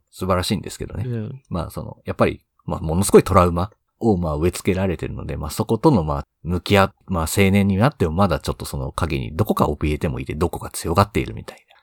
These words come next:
Speaker 1: ちょっとどう乗り越えていくのかみたいな話にもなってるので、そういった意味でもすごく、あの、ドラマもすごい見どころある映画になってたので、
Speaker 2: うん。
Speaker 1: ぜひ、ぜひみんな見てくれ、みたいな。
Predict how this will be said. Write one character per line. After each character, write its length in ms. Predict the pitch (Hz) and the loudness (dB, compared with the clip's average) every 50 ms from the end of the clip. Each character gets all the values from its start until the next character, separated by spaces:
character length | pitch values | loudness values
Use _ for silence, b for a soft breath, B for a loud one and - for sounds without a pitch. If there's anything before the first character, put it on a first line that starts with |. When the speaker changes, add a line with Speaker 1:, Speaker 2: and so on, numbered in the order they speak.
| b _ | b _
Speaker 1:
ち 100 | - 98 | -12 -10
ょ 40 | 95 | -8
っ 20 | |
と 60 | 85 | 0
ど 160 | 82 127 170 143 | 4 6 6 6
う 20 | |
乗 120 | 95 82 | 6 4
り 80 | 78 85 | 2 -2
越 180 | - 110 101 90 | -2 0 -2 -2
え 40 | |
て 160 | - - - - | -2 -4 -16 -16
い 60 | - | -12
く 120 | - 95 | -8 -8
の 100 | 85 - | -8 -8
か 120 | - - - | -8 -12 -16
み 60 | - _ | -18 _
た 100 | - - | -20 -20
い 100 | _ _ | _ _
な 80 | _ _ _ _ _ _ _ _ _ _ | _ _ _ _ _ _ _ _ _ _
話 360 | _ - 107 101 98 - - - | _ -6 -4 -4 -2 -2 -2 -2
に 60 | 87 | -2
も 120 | 69 71 | -2 -2
な 100 | 71 64 - | -4 -6 -6
っ 80 | - | -8
て 80 | - - | -14 -18
る 100 | - _ - | -18 _ -20
の 80 | - 65 | -14 -10
で、 320 | 71 71 - - - _ _ _ _ _ | -10 -10 -10 -10 -14 _ _ _ _ _
そ 140 | _ - 143 | _ -6 -6
う 40 | 143 | -4
い 20 | |
っ 20 | - | -2
た 100 | - 156 | 0 0
意 20 | |
味 120 | 151 104 92 | 0 0 0
で 60 | - | -2
も 100 | - - | -8 -10
す 120 | - 78 | -8 -6
ご 100 | 76 69 | -6 -6
く、 220 | - - - - _ _ _ _ _ | -6 -10 -18 -18 _ _ _ _ _
あ 140 | - 78 80 | -10 -8 -6
の、 60 | 82 | 2
ド 100 | 85 110 | 4 4
ラ 100 | 120 127 | 4 6
マ 100 | 131 123 | 4 4
も 200 | 120 113 101 - - | 2 2 0 -4 -6
す 120 | - - 85 | -8 -6 -4
ご 100 | 71 60 | -4 -6
い 60 | - | -6
見 200 | - 73 76 71 | -8 -8 -8 -6
ど 100 | 73 76 | -6 -6
こ 120 | - - 76 | -6 -4 -4
ろ 200 | 69 62 - _ _ _ - | -4 -4 -6 _ _ _ -6
あ 80 | 90 85 | -6 -6
る 140 | 69 69 - | -6 -6 -6
映 140 | - 82 76 | -4 -4 -4
画 80 | 73 71 | -2 -4
に 100 | 71 73 | -4 -6
な 80 | 76 | -6
っ 40 | - | -8
て 120 | _ - - | _ -14 -16
た 80 | - | -16
の 80 | - - _ - | -18 -18 _ -14
で、 280 | 73 69 71 71 - _ _ - | -12 -12 -12 -14 -16 _ _ -12
Speaker 2:
う 60 | 120 | -10
ん。 200 | 113 110 107 98 _ _ _ _ _ _ _ - | -10 -10 -10 -12 _ _ _ _ _ _ _ -12
Speaker 1:
ぜ 140 | - 82 | -10 -8
ひ、 280 | 78 - - - - - - - - - | -8 -8 -8 -10 -12 -14 -18 -18 -14 -6
ぜ 160 | - - 87 | -2 0 0
ひ 180 | - - - 90 | 0 2 0 0
み 120 | 82 82 | 0 0
ん 40 | 82 | 0
な 100 | 85 80 | 0 2
見 100 | 85 85 | 2 2
て 80 | - - | 2 0
く 80 | - | 0
れ、 140 | - - - - | -2 -4 -4 -4
み 80 | 107 | -6
た 120 | - 76 76 | -6 -6 -8
い 60 | - | -6
な。 100 | - | -6